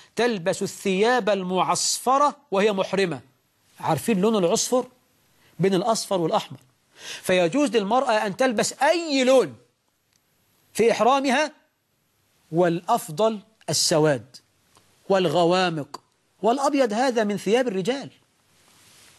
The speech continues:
نعم. كذا من أخطائنا كشف المنتقبة عن وجهها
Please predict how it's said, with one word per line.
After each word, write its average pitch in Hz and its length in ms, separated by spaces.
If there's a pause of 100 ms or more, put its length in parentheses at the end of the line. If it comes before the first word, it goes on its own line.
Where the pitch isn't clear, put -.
(300)
نعم. 123 220 (800)
كذا 302 260
من 247 120
أخطائنا 220 680 (220)
كشف - 440
المنتقبة 190 880 (760)
عن 269 320
وجهها 180 920